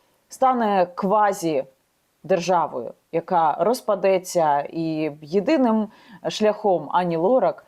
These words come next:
буде залишатися там, в цьому лайні, бо до нашої країни її навряд чи хтось впустить. Ось така історія. Знаєте, мене інколи дивує, коли я,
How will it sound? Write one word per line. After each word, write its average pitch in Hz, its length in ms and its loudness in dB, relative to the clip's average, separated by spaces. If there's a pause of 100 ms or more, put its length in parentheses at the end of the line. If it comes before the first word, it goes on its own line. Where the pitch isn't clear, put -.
буде 247 220 -2
залишатися 175 840 0 (180)
там, 143 380 0 (220)
в - 60 -20
цьому 233 560 0
лайні, 170 760 0 (220)
бо 170 140 0
до 196 140 0
нашої 226 320 0
країни 147 460 -4
її 202 240 -2
навряд 175 480 0
чи 151 240 -6 (240)
хтось - 520 -6 (340)
впустить. - 720 -12 (240)
Ось 339 180 0
така 311 260 0
історія. 202 800 2 (360)
Знаєте, 254 340 0
мене 240 320 2
інколи 233 300 2
дивує, 208 580 2 (180)
коли 190 280 4
я, 170 480 2